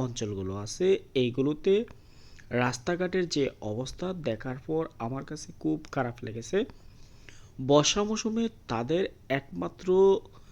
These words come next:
যাতায়াতের মাধ্যম হয়ে থাকে নৌপথে, আর শুকনো মৌসুমে তাদের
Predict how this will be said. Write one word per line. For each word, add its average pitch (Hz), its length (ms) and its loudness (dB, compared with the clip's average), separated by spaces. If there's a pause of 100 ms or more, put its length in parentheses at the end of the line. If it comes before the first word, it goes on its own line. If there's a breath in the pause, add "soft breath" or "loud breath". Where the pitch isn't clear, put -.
(640 soft breath)
যাতায়াতের 180 480 2 (100)
মাধ্যম 127 340 2 (100)
হয়ে 127 260 0
থাকে 147 260 -4 (200)
নৌপথে, 113 540 0 (320)
আর 113 100 -4 (680 loud breath)
শুকনো 190 380 0
মৌসুমে 226 420 0 (260)
তাদের 135 320 0